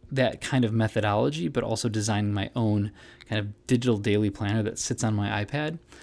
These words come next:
that gives me a couple of, a couple of things that, that I have to do every day. Uh, w-, one is I, I plot out what are the, the things that I have to do on my calendar hour by hour.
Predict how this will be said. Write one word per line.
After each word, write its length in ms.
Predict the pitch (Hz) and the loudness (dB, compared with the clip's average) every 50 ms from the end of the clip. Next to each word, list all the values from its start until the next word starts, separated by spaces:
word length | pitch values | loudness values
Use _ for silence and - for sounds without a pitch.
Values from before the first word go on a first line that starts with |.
| - - - - | -20 -20 -18 -8
that 260 | - 117 117 110 - 113 | -2 -2 0 0 0 2
gives 240 | 120 123 120 117 | 2 2 4 4
me 240 | 117 117 117 110 113 - | 4 4 4 4 2 0
a 100 | - 110 | -4 -6
couple 320 | - - 117 - 127 123 | -4 -2 -2 0 0 0
of, 180 | 110 104 - - - | 0 -2 -4 -6 -6
a 80 | 127 117 | -6 -4
couple 300 | - - 147 147 151 131 | -2 -2 -2 2 2 2
of 80 | 113 | 4
things 340 | - 123 107 104 104 107 107 | 4 2 2 0 0 -2 -2
that, 320 | 117 104 101 104 - - - | 0 -2 -2 -2 -4 -8 -6
that 220 | - 104 - - | -4 -4 -4 -4
I 140 | - 104 104 | -2 -2 -2
have 260 | 95 95 110 107 - - | 0 0 0 -2 -2 -2
to 100 | - 120 | -4 -2
do 360 | 104 107 107 104 101 98 98 - - - - - - | 0 2 2 4 4 2 0 -2 -10 -18 -20 -14 -6
every 300 | - 123 110 104 107 101 | -4 -2 0 2 2 2
day. 320 | 101 104 92 92 95 - 117 - - - - - - - - - | 2 2 0 0 -2 -6 -8 -12 -18 -20 -20 -20 -20 -20 -10 -4
Uh, 180 | - 110 101 - | 0 0 2 0
w-, 300 | - - - 139 139 - - - - - - - - - | 0 -2 -4 -4 -4 -4 -6 -12 -20 -20 -20 -16 -4 2
one 440 | 147 131 147 165 160 123 117 113 | 6 8 10 10 10 10 10 8
is 220 | 120 104 117 110 - | 8 6 4 2 2
I, 160 | 104 104 107 - - | 2 0 0 -2 -6
I 120 | - 117 107 | -6 -6 -6
plot 360 | - - - - 107 101 101 | -6 -4 -2 0 2 2 4
out 200 | 101 101 104 - | 4 2 2 2
what 360 | - 110 101 107 110 - - - | 0 2 4 4 4 2 0 -4
are 300 | - 113 104 101 101 104 | -6 -4 0 0 0 0
the, 180 | 107 101 117 117 | 0 -2 -2 -4
the 220 | - - 117 113 | -4 -4 -8 -4
things 200 | 107 - 117 110 | 0 2 2 2
that 120 | 107 110 104 | 2 2 2
I 40 | 95 | 2
have 200 | 104 110 104 - | 2 2 0 0
to 60 | - | 0
do 200 | 107 107 101 95 | 0 0 2 2
on 140 | 92 95 98 | 2 0 0
my 120 | 98 92 | 0 0
calendar 380 | - - - 101 98 98 101 - | 0 -2 -4 -4 -2 -2 -2 -2
hour 180 | - 101 101 95 | -2 -2 -2 0
by 180 | 101 104 104 | 0 0 0
hour. 340 | 95 92 90 90 104 131 - | 0 0 0 -2 -2 -4 -8